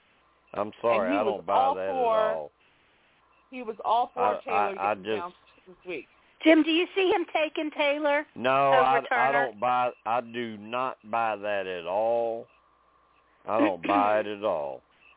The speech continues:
Speaker 1: I think
Speaker 3: Jim,
Speaker 1: he
Speaker 3: who
Speaker 1: would
Speaker 3: do you
Speaker 1: take
Speaker 3: think he would
Speaker 1: Taylor.
Speaker 3: take? Do you think he'd take Taylor, Jim?
Speaker 1: Yep, I do
Speaker 3: Yeah.
Speaker 1: think he would take
Speaker 3: Yeah,
Speaker 1: Taylor.
Speaker 3: absolutely.
Speaker 2: I know he, he's got a crush on her. I know
Speaker 3: Oh,
Speaker 2: that for
Speaker 3: yeah.
Speaker 2: sure.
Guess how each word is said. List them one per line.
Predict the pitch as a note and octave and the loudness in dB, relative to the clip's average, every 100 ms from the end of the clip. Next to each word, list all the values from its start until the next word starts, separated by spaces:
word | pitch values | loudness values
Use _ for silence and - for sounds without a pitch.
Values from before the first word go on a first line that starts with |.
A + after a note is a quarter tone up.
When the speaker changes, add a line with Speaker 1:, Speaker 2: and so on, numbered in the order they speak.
| _ - | _ -2
Speaker 1:
I | A2 - | -2 0
think | A#2 C#4+ | 0 0
Speaker 3:
Jim, | - | 0
Speaker 1:
he | |
Speaker 3:
who | - | -2
Speaker 1:
would | E4+ | -2
Speaker 3:
do | F4 | 0
you | E4+ | 0
Speaker 1:
take | G4 | 0
Speaker 3:
think | D#4 | -2
he | - D4 | 0 0
would | B3+ | 0
Speaker 1:
Taylor. | A#3+ | -2
Speaker 3:
take? | A3 | -4
Do | D4 | -4
you | |
think | D#4 | -4
he'd | D4+ C#4+ | -4 -2
take | D4 C#4 | -2 -2
Taylor, | D4 C4 C#4+ C4+ D4 - | -2 -2 0 -2 -2 -4
Jim? | C#4 C4 C#4+ - - - | -4 -2 -4 -10 -20 -10
Speaker 1:
Yep, | G2+ A#2 B2+ - - - - | 0 2 2 -2 -14 -20 -10
I | G2+ F#2+ | -8 -6
do | E2 A2 | -4 -2
Speaker 3:
Yeah. | B3+ B2 | 2 0
Speaker 1:
think | A2+ G#2 | -2 -6
he | A2 | -12
would | G#2+ - | -12 -6
take | A2 A2+ - | -4 -4 -2
Speaker 3:
Yeah, | G2 | 0
Speaker 1:
Taylor. | A#3 G3 - _ _ _ _ - | 2 0 -6 _ _ _ _ -2
Speaker 3:
absolutely. | A3 A#3+ - B3 A#3 A3 F3+ E3 _ _ _ _ _ _ - - _ - | -2 -2 -2 0 0 0 -2 -6 _ _ _ _ _ _ -20 -20 _ -2
Speaker 2:
I | A#3+ | -2
know | B3 C4 D#4 | 0 0 0
he, | D4+ C4 G3+ | -2 -6 -12
he's | G#3+ B3+ A3+ - | -14 -12 -10 -4
got | A3+ | -4
a | G3 | -2
crush | A3+ G#3+ F#3+ | -4 -4 -4
on | D#3+ | -8
her. | D#3+ C#3+ D3+ - _ _ _ _ _ _ | -8 -12 -12 -16 _ _ _ _ _ _
I | - | -12
know | G3 G3 | -6 0
Speaker 3:
Oh, | |
Speaker 2:
that | C4 | 0
for | D#4 | 2
Speaker 3:
yeah. | F#3+ A#3+ C3+ | 0 0 0
Speaker 2:
sure. | B2 | -4